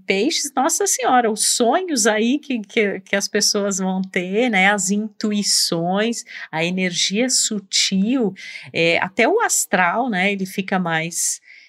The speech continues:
é, sutil. A gente vai ter que ter um cuidado muito grande em relação ao discernimento, que é uma palavra virginiana,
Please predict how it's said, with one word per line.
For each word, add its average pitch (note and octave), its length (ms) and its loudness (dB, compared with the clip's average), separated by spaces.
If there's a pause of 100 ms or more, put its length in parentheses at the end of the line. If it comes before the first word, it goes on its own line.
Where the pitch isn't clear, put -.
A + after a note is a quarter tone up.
(100)
é, D3 440 2
sutil. F#3+ 920 0 (220)
A D#3 100 2
gente F3+ 300 -2
vai F3+ 160 2
ter F#3+ 160 -2
que F#3+ 140 -16
ter F3+ 260 0
um E3+ 440 -4
cuidado E3+ 480 2
muito G3 300 -6
grande F#3+ 460 -4
em F3 80 -4
relação F3 580 -4
ao F3+ 120 -6
discernimento, E3+ 1080 -2
que E3+ 200 0
é E3 80 4
uma A3+ 180 0
palavra D#3+ 720 0 (200)
virginiana, D#3 680 -4